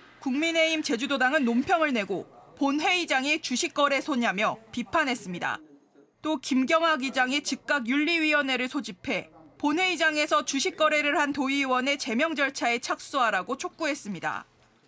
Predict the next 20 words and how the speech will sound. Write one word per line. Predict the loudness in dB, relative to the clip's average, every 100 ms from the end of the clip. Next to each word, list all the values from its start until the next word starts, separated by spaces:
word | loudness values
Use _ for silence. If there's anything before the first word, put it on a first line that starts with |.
| _ _ _
김경학 | -2 0 2 2 2 0
의장은 | -2 -2 -2 -4 -8
죄송하다는 | -4 -2 0 0 2 0 0 -2
입장을 | -4 -4 -2 -2
대신 | -2 -4 -2 -2
밝혔습니다. | -4 -4 -6 -6 -8 -4 -4 -4 -8 -20 -20 -20 -20 _ -8
김 | -2 0
의장은 | 0 0 0 -2 -4 -12
최근 | -8 -4 -4
도민을 | -2 0 0 0 -2
실망시키는 | 0 0 0 -4 -6 -4 -2 -2
일이 | -2 0
연이어 | 2 2 2 2
발생해 | 0 0 -2 0 0 0
면목이 | 0 0 2 2 0 0
없고 | 0 -2 -4 -2
죄송할 | -2 -2 2 0 2
따름이라고 | 0 0 0 0 0 -2
심경을 | -2 -2 0 2 2
전했습니다. | 0 -2 -2 -4 -6 -4 -4